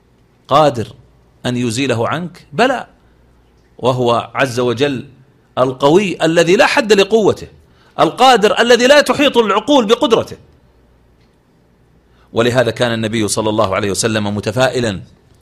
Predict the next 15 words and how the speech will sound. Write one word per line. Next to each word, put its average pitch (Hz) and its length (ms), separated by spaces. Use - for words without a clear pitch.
في 160 140
حياته 196 420
كلها، 180 420
مع 117 360
أنه 110 480
من 113 180
أعظم 110 340
الناس 107 320
بلاءً، 104 320
بل 101 220
هو 101 160
أعظمهم 92 440
بلاءً، 80 240
ومع 117 300
ذلك 113 420